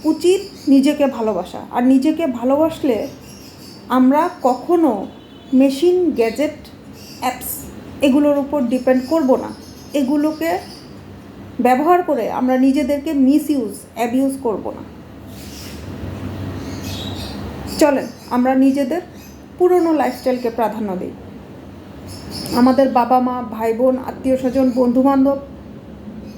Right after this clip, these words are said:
স্বামী, সন্তান, even আমাদের নিজেদেরকে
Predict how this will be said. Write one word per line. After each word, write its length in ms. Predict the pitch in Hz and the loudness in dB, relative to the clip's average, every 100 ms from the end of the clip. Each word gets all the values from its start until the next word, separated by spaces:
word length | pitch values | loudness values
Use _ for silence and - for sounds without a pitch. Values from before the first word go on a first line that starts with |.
| - - - - - - | -16 -14 -12 -10 -10 -6
স্বামী, 520 | - 262 262 277 294 - - | 0 4 4 4 0 -6 -4
সন্তান, 500 | 269 247 254 269 302 - - - - - | 0 0 0 -2 -2 -6 -12 -12 -12 0
even 360 | 285 294 339 233 202 - | 2 4 4 2 -4 -8
আমাদের 400 | 220 240 247 269 | -4 -2 0 2
নিজেদেরকে 560 | 262 262 269 208 - | 4 6 4 2 -6